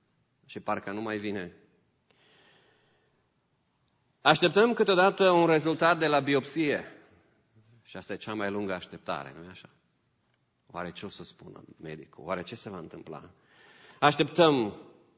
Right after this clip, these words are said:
Și cu cât este așteptarea mai lungă, cu atât ne este mai greu pentru noi. Viața, așa cum spuneam, este un șir de așteptări. Titlurile,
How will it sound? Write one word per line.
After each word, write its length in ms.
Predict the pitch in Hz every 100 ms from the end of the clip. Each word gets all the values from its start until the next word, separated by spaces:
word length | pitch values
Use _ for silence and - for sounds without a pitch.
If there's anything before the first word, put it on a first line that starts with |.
| _ _
Și 140 | -
cu 80 | 123
cât 220 | 143 151
este 240 | 156 135
așteptarea 500 | 131 117 123 110 127
mai 160 | 120 107
lungă, 220 | 123 123
cu 80 | 107
atât 260 | 107 120 113
ne 80 | 110
este 240 | 104 - 101
mai 200 | 92 92
greu 680 | 95 113 117 120 117 117 - _ _ _ _ _ _
pentru 300 | - 101 95
noi. 300 | 98 90 80 87 - _ _ _ _ _
Viața, 520 | 113 143 139 104 95 104 -
așa 260 | 101 101 104
cum 380 | 107 101 95 -
spuneam, 360 | - 95 98
este 240 | 98 98 101
un 120 | 95
șir 240 | - 107
de 100 | 95
așteptări. 580 | 95 - 90 - 90 - _ _ _ _ _ _ _ _ _
Titlurile, 920 | 127 139 139 117 92 92 107 123 _